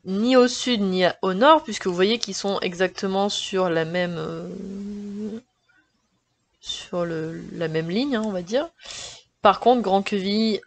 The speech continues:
en suivant mon trait, euh, vertical, se situe bien à l'ouest, d'accord, à gauche de Sotteville. Et Sotteville se situe à l'est de Grand-Quevilly.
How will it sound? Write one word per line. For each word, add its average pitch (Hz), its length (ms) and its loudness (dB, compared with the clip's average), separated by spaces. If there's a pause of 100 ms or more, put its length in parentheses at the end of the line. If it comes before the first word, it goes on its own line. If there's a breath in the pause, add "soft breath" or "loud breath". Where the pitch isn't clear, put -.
en 180 120 0
suivant 190 540 0
mon 170 460 -6
trait, 185 360 0
euh, 160 200 0
vertical, 185 760 0 (600 loud breath)
se - 200 -4
situe 190 360 -6
bien 202 460 4
à 170 140 4
l'ouest, 175 800 0 (800)
d'accord, 196 360 2
à 175 100 0
gauche 208 580 0
de 185 200 -2
Sotteville. 170 460 -6 (240 loud breath)
Et 180 80 -4
Sotteville 180 480 -2
se - 140 -4
situe 214 480 -4
à 165 100 2
l'est - 640 -2 (880)
de 180 800 -4
Grand-Quevilly. 180 480 -10